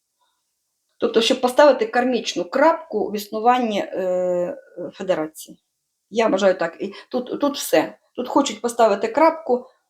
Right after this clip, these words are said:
М, я думаю, що і в режим, і Путіна, і ре-, режим Путіна, і взагалі з-, всієї Федерації. Тому що карма,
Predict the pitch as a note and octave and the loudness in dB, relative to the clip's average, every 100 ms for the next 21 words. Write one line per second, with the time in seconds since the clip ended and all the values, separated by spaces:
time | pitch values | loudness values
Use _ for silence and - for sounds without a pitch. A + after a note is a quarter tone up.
0 | _ _ - G3+ F#3+ F#3+ G3 - - - | _ _ -14 -12 -10 -12 -14 -16 -18 -20
1 | - A3+ B3+ A3+ G#3+ G#3 - - B3 B3+ | -6 2 2 2 -2 0 -2 2 4 4
2 | A#3+ D4 C#4+ - - C#4+ D#4+ B3 A#3+ - | 4 4 4 2 -2 2 0 2 0 0
3 | A#3+ G#3 G#3 - A#3 A3+ C#4+ C#4+ B3 B3+ | 2 2 2 0 2 2 2 0 0 -10
4 | B3 A#3 G#3+ - G#3+ G#3+ A#3+ B3+ G#3 F3+ | -4 2 2 2 -4 -4 -2 -4 -6 -10
5 | E3+ G3+ G#3 G#3 G3 G3 E3+ F3+ E3+ E3 | -10 -10 -6 -2 -2 -4 -2 0 0 -2
6 | - F#3+ G3 - B3 A#3 F3+ | -12 -10 -10 0 2 2 -2